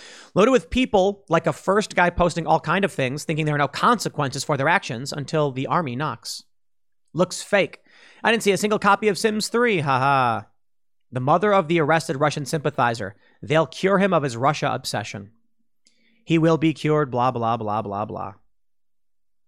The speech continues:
I wonder what he was really saying, and I wonder who, who else they've arrested. Take a look at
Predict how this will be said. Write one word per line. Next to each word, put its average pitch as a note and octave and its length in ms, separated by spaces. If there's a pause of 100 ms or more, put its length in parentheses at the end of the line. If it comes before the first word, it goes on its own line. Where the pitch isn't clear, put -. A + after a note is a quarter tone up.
(440)
I D#3+ 80
wonder G#3 260
what G3 140
he F3+ 60
was D3+ 140
really D#3+ 200
saying, C#3+ 220
and B2+ 80
I B2+ 40
wonder C3+ 200
who, C3+ 220
who B2+ 140
else C3+ 140
they've A#2 140
arrested. A#2 440 (680)
Take E3 160
a G#3 60
look G3+ 320
at E3 560